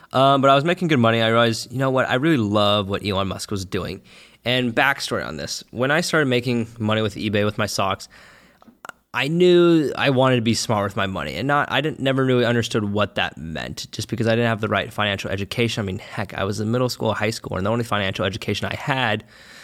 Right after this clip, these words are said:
was off of Google and off of what my parents or off my father told me,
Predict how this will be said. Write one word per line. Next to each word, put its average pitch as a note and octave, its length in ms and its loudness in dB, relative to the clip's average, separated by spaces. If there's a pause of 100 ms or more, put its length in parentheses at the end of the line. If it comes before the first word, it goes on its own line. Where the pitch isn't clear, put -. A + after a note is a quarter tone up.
(180)
was A2+ 200 0
off G#2 240 0
of F#2+ 160 -8
Google A#2+ 600 4 (340)
and A2+ 380 0
off G#2+ 300 0
of G2+ 220 -2
what G#2 260 0
my F#2+ 160 -4
parents A2 640 -2
or F2+ 180 -2
off E2+ 240 -4
my G#2+ 80 -2
father G2+ 400 0
told - 240 -10
me, G2+ 160 -12